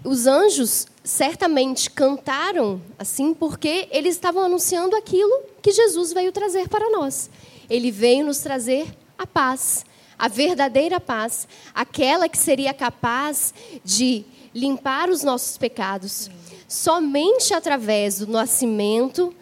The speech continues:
Speaker 1: da morte e da ressurreição de Jesus que nós podemos alcançar essa paz, que nós temos perdão.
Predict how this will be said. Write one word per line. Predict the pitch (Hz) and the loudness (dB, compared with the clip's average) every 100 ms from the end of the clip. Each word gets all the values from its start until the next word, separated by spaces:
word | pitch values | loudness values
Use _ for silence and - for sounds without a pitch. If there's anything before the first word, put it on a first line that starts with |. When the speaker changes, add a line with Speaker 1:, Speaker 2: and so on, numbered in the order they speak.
| - | -10
Speaker 1:
da | 208 262 | -2 0
morte | 254 220 214 220 233 - - | 2 2 4 2 0 -4 -4
e | 254 | -8
da | 196 247 277 | -2 0 0
ressurreição | 359 320 294 359 359 330 302 - 277 302 359 | 0 -2 -2 -2 -2 -2 -2 -2 0 0 -2
de | 294 | -2
Jesus | 254 208 208 233 254 - - - - | -2 -2 -2 -4 -4 -6 -12 -20 -2
que | 359 | 0
nós | 330 269 302 - - _ _ | 2 4 2 0 -8 _ _
podemos | 349 285 330 349 | -2 0 0 0
alcançar | 330 339 359 330 320 | -2 -2 -6 -4 -6
essa | 349 392 | -6 -6
paz, | - 330 392 392 | -2 -2 0 0
que | 339 | 2
nós | 311 311 | 2 0
temos | 330 320 | -4 -4
perdão. | - 370 349 277 330 | -4 -4 -2 0 0